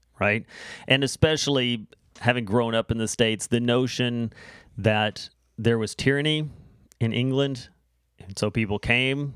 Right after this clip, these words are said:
to the land of the free and the home of the brave, uh, because of religious persecution, um, paints very much this picture that all of these people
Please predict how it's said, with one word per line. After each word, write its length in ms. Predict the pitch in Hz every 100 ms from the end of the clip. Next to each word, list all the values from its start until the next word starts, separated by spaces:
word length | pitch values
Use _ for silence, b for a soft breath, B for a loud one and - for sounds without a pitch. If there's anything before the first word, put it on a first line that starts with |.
| - _ -
to 420 | - 117 113 98 - _
the 80 | 104
land 340 | 110 123 131
of 80 | 113
the 80 | 104
free 400 | - 147 147 139
and 80 | 113
the 60 |
home 300 | 104 123 123
of 100 | 120
the 80 | 107
brave, 520 | 98 117 127 127 123 - B B B B B B
uh, 480 | 107 98 95 - - - -
because 400 | 110 110 123 113
of 280 | 113 104 -
religious 420 | 117 113 113 113
persecution, 840 | - 120 - - 117 113 143 151 143 _ _ _ _ _
um, 480 | 104 104 104 104 98 -
paints 320 | - 147 131
very 240 | 117 131 131
much 260 | 123 120
this 160 | 120 110
picture 540 | - 120 - - - 110 - _
that 120 | - -
all 220 | 123 156
of 60 | 165
these 180 | 147 -
people 600 | 135 135 98 95 101